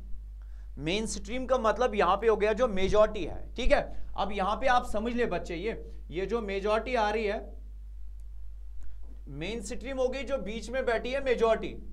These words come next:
है ना, उसके बाद minority यहाँ पे है। माइनॉरिटी कहाँ पे? यहाँ पे। तो कहते हैं कि मुसलमान का इतना ही नहीं है कि उनको अलग माना जा रहा है socially,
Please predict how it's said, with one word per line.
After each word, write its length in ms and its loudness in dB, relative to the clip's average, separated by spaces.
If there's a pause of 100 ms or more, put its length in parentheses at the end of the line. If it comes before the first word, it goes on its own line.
(280)
है 60 -6
ना, 300 -4 (260)
उसके 280 2
बाद 280 6
minority 520 0
यहाँ 260 2
पे 160 2
है। 380 -6 (720)
माइनॉरिटी 500 -2
कहाँ 240 4
पे? 300 0 (220)
यहाँ 240 6
पे। 160 2
तो 160 4
कहते 380 8
हैं 140 6
कि 140 2
मुसलमान 880 2
का 120 6
इतना 240 6
ही 100 4
नहीं 100 0
है 100 8
कि 120 -2
उनको 180 2
अलग 300 6
माना 240 4
जा 180 8
रहा 120 6
है 80 4
socially, 600 0